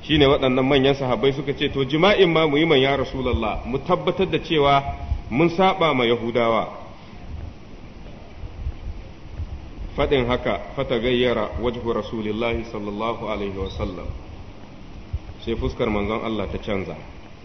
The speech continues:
Wato, alamar dai manzon Allah bai ji daɗin wannan magana ba. Hatta zananna an qad wajada alaihima.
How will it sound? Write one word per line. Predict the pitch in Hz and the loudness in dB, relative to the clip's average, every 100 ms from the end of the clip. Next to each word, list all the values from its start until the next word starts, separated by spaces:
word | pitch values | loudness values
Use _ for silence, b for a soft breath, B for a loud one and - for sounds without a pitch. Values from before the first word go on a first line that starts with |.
| - - - - - - | -18 -16 -16 -14 -14 -10
Wato, | 90 107 98 | -8 -6 -4
alamar | 107 127 123 104 | 0 2 2 0
dai | 117 117 | 0 -2
manzon | 107 101 117 123 | -2 -2 -2 -2
Allah | 120 107 | 0 0
bai | 101 101 | -2 -4
ji | |
daɗin | 131 139 135 135 | -2 -2 0 0
wannan | 127 104 | 0 -2
magana | 90 104 92 | -2 0 0
ba. | 80 - - - - - - - - - - - - - - - - - - - - - - - - - | 0 -4 -6 -12 -12 -12 -12 -16 -16 -16 -16 -10 -10 -8 -12 -14 -16 -16 -16 -16 -16 -14 -10 -10 -10 -6
Hatta | 110 98 131 127 117 | -2 0 2 2 4
zananna | 110 120 123 123 123 - | 2 2 2 2 2 0
an | 127 120 | 0 -2
qad | - 147 131 | 0 -2 2
wajada | 120 123 117 107 | 0 0 0 0
alaihima. | 107 120 98 87 | 2 0 0 -6